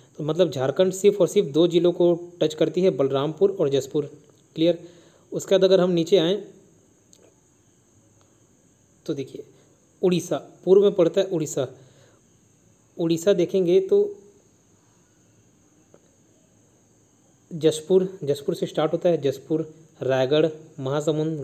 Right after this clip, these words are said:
गरियाबंद, धमतरी। ये धमतरी का छोटा सा हिस्सा बस touch करता है यहाँ पे। ठीक है, उसके बाद कोंडागांव,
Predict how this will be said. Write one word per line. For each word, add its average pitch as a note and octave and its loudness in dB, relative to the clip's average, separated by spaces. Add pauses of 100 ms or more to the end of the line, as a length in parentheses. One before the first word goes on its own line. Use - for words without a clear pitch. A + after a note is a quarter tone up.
गरियाबंद, D#3 2 (420)
धमतरी। C#3 -2
ये C3 0
धमतरी D3 0
का F#3+ 0 (180)
छोटा G3 2
सा F3+ -2
हिस्सा F3 -2
बस F3 -2
touch D#3+ -2
करता D#3 -2
है D3 0
यहाँ C#3+ -6
पे। F#3 -4 (760)
ठीक A3+ -12
है, - -12 (640)
उसके D#3+ -2
बाद D#3 -4
कोंडागांव, E3 -2